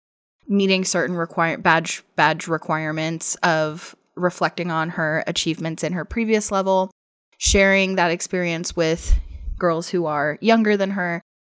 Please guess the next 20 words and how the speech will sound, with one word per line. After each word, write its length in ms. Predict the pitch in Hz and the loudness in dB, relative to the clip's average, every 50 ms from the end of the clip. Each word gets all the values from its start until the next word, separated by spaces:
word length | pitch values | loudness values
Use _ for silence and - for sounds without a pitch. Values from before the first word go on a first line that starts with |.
| _ _ - | _ _ -2
and 220 | 190 190 190 190 | 2 2 2 2
then 180 | 180 170 175 190 | 2 0 -2 -2
learning 340 | 190 190 190 185 175 175 - | 0 0 0 0 -2 -4 -6
from 200 | - 175 175 175 | -6 -8 -6 -6
girls 280 | 170 165 165 170 - | -6 -6 -6 -6 -6
who 100 | - 185 | -6 -6
are 160 | 165 170 165 | -6 -6 -6
older 340 | 185 - 254 262 247 247 226 | -4 -2 0 2 2 2 2
than 160 | 220 214 208 | 2 0 -2
her 240 | 185 190 180 180 170 - | -2 -2 -2 -2 -2 -4
about 380 | - 185 196 165 165 170 - - | -6 -2 2 2 2 2 2 0
what 240 | 175 175 - - - | 0 -2 -2 -2 -4
the 160 | - 175 165 | -4 -4 -4
experience 580 | 170 190 - - - 170 165 165 165 165 - - | -4 -4 -6 -6 -4 -4 -4 -4 -6 -6 -6 -6
is 160 | 165 160 - | -6 -6 -6
for 140 | - - 165 | -6 -4 -4
the 100 | 165 165 | -4 -6
next 280 | 160 170 - - - | -6 -8 -10 -10 -10
level 200 | - - - - | -8 -8 -8 -6
up. 180 | 117 117 - | -6 -6 -6